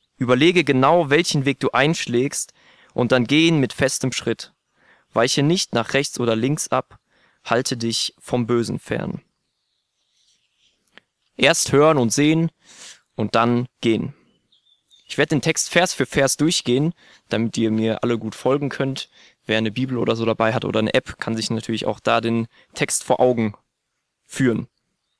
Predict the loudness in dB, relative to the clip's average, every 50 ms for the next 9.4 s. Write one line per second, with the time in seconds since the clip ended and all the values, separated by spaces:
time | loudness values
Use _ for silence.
0 | _ _ _ _ _ _ _ -20 _ _ _ _ _ _ _ _ -4 0 0 0
1 | 0 0 0 2 2 2 2 2 2 2 2 0 0 -4 -6 -14 -16 -6 -2 2
2 | 2 4 4 2 2 4 4 6 6 4 4 2 -2 -2 2 4 4 4 4 4
3 | 4 2 4 2 0 0 0 0 0 2 2 2 0 -2 -2 0 -2 -2 0 0
4 | 0 0 2 2 2 2 2 2 0 0 2 0 0 2 2 0 0 2 2 0
5 | 0 2 0 0 0 0 -2 0 0 0 0 0 -2 -2 -4 -2 0 0 0 0
6 | 0 -2 -4 _ _ _ _ _ _ _ _ -2 -2 0 2 2 0 0 0 0
7 | 2 2 2 2 0 -6 -20 -20 _ _ _ _ _ -6 -6 -6 -8 _ _ _
8 | -6 -6 -4 -4 -4 -4 -4 -4 -6 _ -2 -2 0 0 0 0 0 0 -2 -4
9 | -2 0 2 4 4 4 2 0